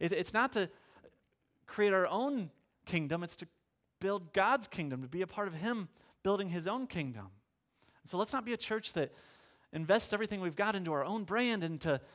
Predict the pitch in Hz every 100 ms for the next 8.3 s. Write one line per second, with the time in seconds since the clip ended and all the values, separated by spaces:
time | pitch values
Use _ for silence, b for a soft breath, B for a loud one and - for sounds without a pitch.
0 | B 151 147 156 - 160 170 180 185 180
1 | 233 208 226 170 147 147 185 220 220 208
2 | 285 - 214 196 170 285 - 262 240 -
3 | 226 202 190 156 208 175 - 208 269 277
4 | 240 196 180 190 220 190 B B B 170
5 | 220 277 208 208 196 202 185 147 202 170
6 | - 233 214 151 139 196 180 131 180 170
7 | - 170 135 196 208 202 151 156 190 -
8 | - 196 -